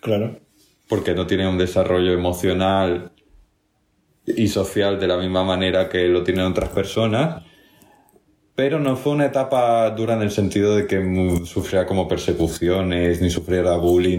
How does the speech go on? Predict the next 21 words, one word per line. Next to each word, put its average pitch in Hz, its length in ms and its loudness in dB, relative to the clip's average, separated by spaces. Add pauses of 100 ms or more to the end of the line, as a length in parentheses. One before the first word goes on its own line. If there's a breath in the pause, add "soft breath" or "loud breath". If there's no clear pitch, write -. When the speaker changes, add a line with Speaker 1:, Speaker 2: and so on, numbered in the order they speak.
Speaker 2:
ni 85 100 2
nada 87 300 4
de 80 100 2
eso. 80 260 -6 (960 soft breath)
Entonces, 117 300 0
sí, 113 80 2
sí, 127 200 -4
yo 110 140 0
siempre 113 220 0
tuve 104 180 2
el 92 60 -2
sentido 92 480 0
como 90 280 0
de, 82 360 2 (440 loud breath)
de 107 140 0
una 92 160 0
persona 92 380 0
que 90 80 0
entiende 90 300 0
el 90 60 0
género 92 340 2